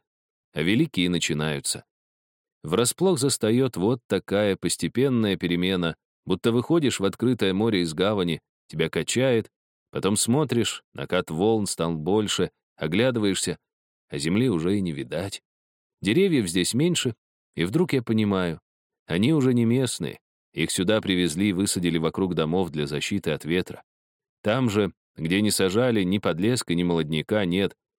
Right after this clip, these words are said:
одна трава, иногда дикие цветы и сорняки, но в основном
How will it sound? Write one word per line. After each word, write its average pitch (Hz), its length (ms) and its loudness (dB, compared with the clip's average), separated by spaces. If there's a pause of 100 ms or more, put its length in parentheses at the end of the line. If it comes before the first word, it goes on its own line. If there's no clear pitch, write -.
одна 73 340 -2
трава, 85 460 0 (440)
иногда 113 380 2
дикие 120 340 0
цветы 98 380 0
и 127 40 2
сорняки, 90 580 0
но 98 140 0
в 80 60 -2
основном 87 600 -2